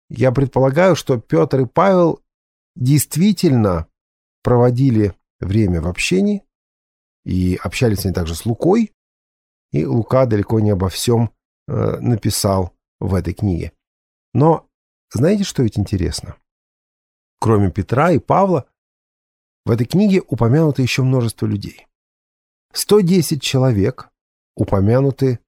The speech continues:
в книге "Деяния апостолов" по именам. Плюс огромное множество людей,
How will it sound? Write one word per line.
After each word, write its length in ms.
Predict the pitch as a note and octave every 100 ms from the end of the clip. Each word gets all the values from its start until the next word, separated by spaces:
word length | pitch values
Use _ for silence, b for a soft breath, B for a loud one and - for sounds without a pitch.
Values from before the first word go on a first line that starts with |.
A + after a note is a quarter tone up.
| _
в 120 | -
книге 280 | A2 F#2+ E2+
"Деяния 360 | F2 E2 D2+
апостолов" 520 | C#2+ A#2+ A2 A#2+ G#2
по 140 | - F2+
именам. 600 | - G#2+ G2+ F2 C2 C2+ _ _ _ _ _ _ _ _ _
Плюс 320 | - G#3 G#3 - -
огромное 680 | C#3 B2+ C3+ F3+ E3+ D3 B2+
множество 680 | A#2+ A#2+ B2 G#2+ - -
людей, 520 | E2+ F#2 G2+ C3 C#3+